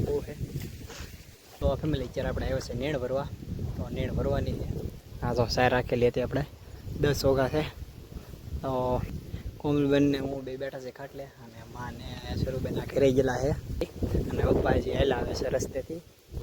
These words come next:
હું, શરૂબેન, કોમલબેન ને મમ્મી એટલે ગાડીમાં ભાઈ આવ્યા હતા ચાર જણા, અને પપ્પા હાલીને આવે છે. અમારે ટ્રેક્ટર આવે ને એટલે આપણે નીણ ભરવાની છે.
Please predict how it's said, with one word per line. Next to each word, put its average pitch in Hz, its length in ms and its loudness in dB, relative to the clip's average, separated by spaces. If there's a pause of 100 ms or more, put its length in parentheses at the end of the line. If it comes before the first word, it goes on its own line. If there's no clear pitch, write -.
(680)
હું, 143 240 -4
શરૂબેન, 147 420 -4
કોમલબેન 147 340 -6 (140)
ને 131 80 -10 (220)
મમ્મી 135 260 -10 (320)
એટલે 131 200 -14
ગાડીમાં 139 280 -4
ભાઈ 135 160 -2
આવ્યા 123 160 -4
હતા 131 180 -14
ચાર 131 200 -4
જણા, 139 220 -10 (440)
અને 123 120 -12
પપ્પા 127 240 -6
હાલીને 127 260 -2
આવે 117 160 -10
છે. - 80 -18
અમારે 120 200 -14
ટ્રેક્ટર - 300 -8
આવે 143 180 0
ને 123 80 -10
એટલે 117 140 -6
આપણે 120 220 -8
નીણ 131 220 -4
ભરવાની 131 380 -2
છે. 143 80 -12